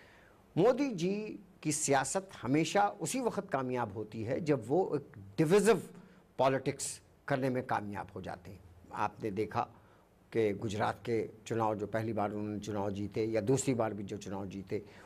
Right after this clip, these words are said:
उसमें divisive politics का बहुत अहम रोल था।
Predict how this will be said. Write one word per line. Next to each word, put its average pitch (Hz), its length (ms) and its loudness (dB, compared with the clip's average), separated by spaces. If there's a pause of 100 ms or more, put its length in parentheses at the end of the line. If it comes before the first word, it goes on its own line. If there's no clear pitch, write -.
उसमें 156 460 2
divisive 165 460 2
politics 127 420 0
का 120 140 0
बहुत 104 380 -4 (420)
अहम 123 260 0
रोल 85 220 -6
था। - 260 -18